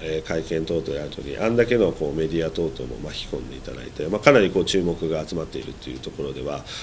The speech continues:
あのー、私どもとしても非常に、こう、チャンスの時だなというふうに思っておりますんで、えー、まず平均入場者数っていうのも、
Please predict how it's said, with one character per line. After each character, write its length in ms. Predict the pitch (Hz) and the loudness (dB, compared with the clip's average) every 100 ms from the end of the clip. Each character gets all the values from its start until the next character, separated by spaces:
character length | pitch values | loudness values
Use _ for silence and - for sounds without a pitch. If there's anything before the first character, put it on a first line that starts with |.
| - | -6
あ 60 | - 104 | 2 6
の 40 | |
ー、 640 | 101 98 107 110 107 107 107 | 8 8 8 8 8 8 8
私 840 | 123 135 - 139 135 135 135 135 | 6 6 6 8 8 8 8 6
ど 80 | 147 | 6
も 140 | 143 | 6
と 120 | 120 | 6
し 60 | 113 | 8
て 100 | 117 | 6
も 120 | 101 | 6
非 140 | 95 113 | 6 6
常 160 | 123 | 8
に、 120 | 123 | 6
こ 140 | 123 123 | 8 6
う、 40 | |
チ 80 | 113 | 8
ャ 100 | 123 | 6
ン 40 | |
ス 140 | 110 87 | 6 4
の 80 | 78 | 2
時 200 | 82 76 | 0 -2
だ 100 | 65 | -4
な 140 | 73 | -6
と 120 | 73 | -6
い 100 | 76 | -6
う 40 | 73 | -4
ふ 100 | 80 | -4
う 20 | |
に 100 | 69 | -4
思 180 | 71 76 | -6 -6
っ 20 | |
て 160 | - | -6
お 40 | 73 | -8
り 80 | 76 | -6
ま 120 | 78 | -8
す 100 | - | -8
ん 160 | 69 | -8
で、 260 | 73 85 80 - - - - | -4 -2 -2 -4 -12 -12 2
え 760 | 107 98 95 92 92 95 92 95 | 8 10 12 12 10 10 10 10
ー、 20 | |
ま 120 | 131 | 10
ず 160 | 107 95 | 10 8
平 280 | 92 113 110 | 10 8 8
均 300 | 110 107 104 | 6 6 8
入 220 | 107 104 | 6 6
場 180 | 104 98 | 6 6
者 180 | - | 6
数 200 | 98 - | 2 0
っ 40 | 78 | -2
て 200 | - 76 | -2 -4
い 20 | |
う 80 | 73 | -2
の 80 | 73 | -2
も、 180 | 76 | -4